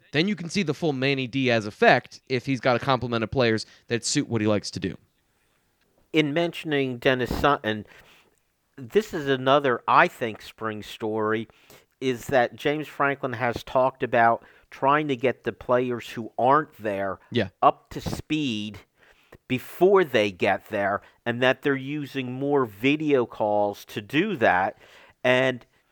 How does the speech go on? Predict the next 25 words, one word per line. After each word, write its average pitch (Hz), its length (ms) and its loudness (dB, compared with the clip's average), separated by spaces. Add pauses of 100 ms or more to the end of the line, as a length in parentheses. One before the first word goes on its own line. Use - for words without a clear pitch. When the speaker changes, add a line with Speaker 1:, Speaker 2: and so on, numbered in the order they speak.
(320)
Speaker 2:
the 135 80 -4
fact 175 400 2
that 151 160 -2
he 170 200 -6
specifically 156 960 -4
mentioned 135 640 0
Dennis 127 360 0
Sutton 107 600 0 (840)
tells 185 400 4
me 135 380 -2 (320)
that 123 340 6 (300)
he 156 180 -2
has 151 300 2
a 127 80 -2
place 147 420 0
on 123 240 0
this 117 240 -6
team 147 400 -4
and 127 100 -6
could 120 220 -8
be 117 160 -4
a 110 60 0
factor 113 580 -2
next 107 400 -6
fall. 95 540 -2